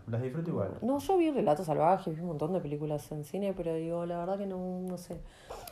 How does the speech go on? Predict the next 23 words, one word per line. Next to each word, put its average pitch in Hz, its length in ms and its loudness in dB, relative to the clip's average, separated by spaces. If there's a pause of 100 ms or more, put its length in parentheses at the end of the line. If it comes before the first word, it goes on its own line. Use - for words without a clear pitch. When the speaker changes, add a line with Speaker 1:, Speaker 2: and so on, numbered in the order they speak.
Speaker 2:
porque 170 200 0
me 165 100 4
genera 185 380 8
más 190 260 4
el 165 160 0
tema 170 320 -2
de, 151 160 2
no 156 100 -4
sé, 151 180 -10
ver 156 200 0
Transformers 151 600 -4
en 139 120 -6
cine. 139 240 -12 (800)
Speaker 1:
Sí, 262 280 -2
puede 240 240 4
ser, 214 120 8 (160)
Speaker 2:
<laughs> - 160 -20
Speaker 1:
puede 113 200 2
ser. 76 160 -8 (420)
Eh, 92 340 -6 (180)
nada, 92 500 0 (180)
pero 123 160 6
bueno. 110 220 4